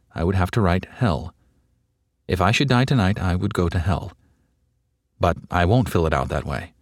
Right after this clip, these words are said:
Lying there in his berth, he took Jesus Christ and filled out the card. "If I should die tonight, I would go to heaven." He went on to England, but came back to New York, walked into the mission,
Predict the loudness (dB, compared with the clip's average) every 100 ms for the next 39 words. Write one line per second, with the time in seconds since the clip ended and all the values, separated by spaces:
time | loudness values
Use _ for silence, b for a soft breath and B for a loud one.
0 | _ _ _ _ _ _ _ _ _ -4
1 | 0 2 2 2 2 2 2 0 0 0
2 | -2 -4 -14 _ _ _ _ -4 -2 -2
3 | -4 -4 -2 -2 -2 -2 -2 -4 -10 -14
4 | -8 -2 -2 -2 -2 0 0 -2 -4 -4
5 | -2 -4 -6 -16 _ _ _ _ _ _
6 | _ _ _ _ _ _ -2 2 2 2
7 | 2 4 4 2 2 2 0 -6 _ -2
8 | 0 0 0 0 0 0 0 0 -2 -8
9 | _ _ _ _ _ _ _ _ _ 2
10 | 4 4 4 2 2 0 0 -2 0 -2
11 | 2 4 4 2 0 0 2 2 2 -2
12 | -6 -18 _ _ _ _ 0 2 2 2
13 | 2 2 2 2 2 0 -2